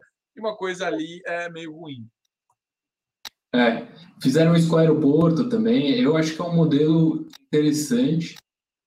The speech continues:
Speaker 2: onde você atrai players sérios pra mu-, pra projetos menores, projetos menos rentáveis, onde talvez antigamente você só teria,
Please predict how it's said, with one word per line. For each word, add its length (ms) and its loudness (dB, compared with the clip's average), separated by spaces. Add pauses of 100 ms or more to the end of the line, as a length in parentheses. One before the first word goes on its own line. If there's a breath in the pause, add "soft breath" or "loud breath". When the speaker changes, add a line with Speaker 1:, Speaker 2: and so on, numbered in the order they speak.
(120)
Speaker 2:
onde 280 2
você 840 2
atrai 460 0
players 340 0
sérios 600 -2
pra 340 -2
mu-, 380 -4
pra 340 -2
projetos 540 0
menores, 560 2
projetos 440 0
menos 240 0
rentáveis, 680 -2 (280 soft breath)
onde 300 2
talvez 400 2
antigamente 560 2
você 220 -2
só 240 -2
teria, 580 0